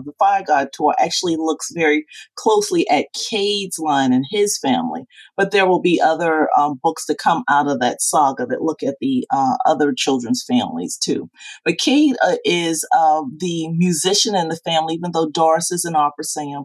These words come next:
but, and the oldest son, Vincent, is an architect, but they all have, other than Doris, they have a connection with, um, a very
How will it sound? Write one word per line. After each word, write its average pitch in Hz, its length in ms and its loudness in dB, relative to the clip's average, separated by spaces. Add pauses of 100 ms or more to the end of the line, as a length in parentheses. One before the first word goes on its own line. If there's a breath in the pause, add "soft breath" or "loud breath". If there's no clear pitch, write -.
but, 147 200 -6 (380 loud breath)
and 170 160 0
the 160 160 2 (160)
oldest 190 440 2
son, 151 280 -2
Vincent, 156 480 -2
is 156 220 0
an 131 180 2
architect, 156 640 0
but 139 140 -4
they - 220 -2
all 196 500 4
have, 143 440 2 (100)
other 170 260 0
than 165 240 -8
Doris, 131 460 0
they 160 100 -2
have 180 360 0 (420 loud breath)
a 160 160 2
connection 156 840 -2
with, 147 300 0 (180)
um, 139 400 -2
a 156 260 4
very 165 440 0